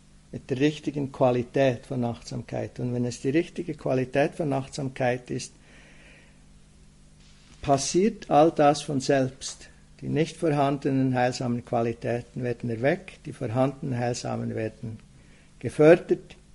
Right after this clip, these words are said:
die noch nicht vorhandenen werden gar nicht eingeladen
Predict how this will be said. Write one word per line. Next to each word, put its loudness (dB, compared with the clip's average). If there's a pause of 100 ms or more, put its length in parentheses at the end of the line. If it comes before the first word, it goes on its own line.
die -10
noch 2
nicht -2
vorhandenen -2 (880)
werden -8
gar 0
nicht -4
eingeladen 2